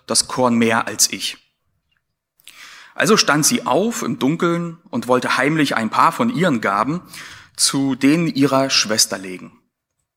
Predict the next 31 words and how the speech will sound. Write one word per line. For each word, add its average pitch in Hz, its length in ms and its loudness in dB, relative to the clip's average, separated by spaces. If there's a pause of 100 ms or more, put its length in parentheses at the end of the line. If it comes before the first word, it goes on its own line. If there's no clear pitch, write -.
(760)
Auch 120 140 -2
die 170 100 0
jüngere 156 360 6
Schwester 151 520 2 (360)
konnte 143 280 2
nicht 127 220 0
richtig 117 320 -2
einschlafen. 98 600 -6 (880)
„Meine 131 180 2
Schwester 151 380 4
ist 120 160 4
allein 127 280 2
und 143 80 2
hat 139 160 -2
keine 214 320 0
Kinder. 113 380 0 (680)
Wer 170 340 4
wird 165 360 4
in 131 180 0
ihren 120 540 0 (140)
alten 127 340 -2
Tagen 139 400 -2
sich 139 260 0
um 127 140 -6
sie 123 160 -2
sorgen?“ 127 480 -4 (1040)
So - 160 -4
stand 113 240 0
sie - 160 0
auch 127 160 2
auf, 104 320 -2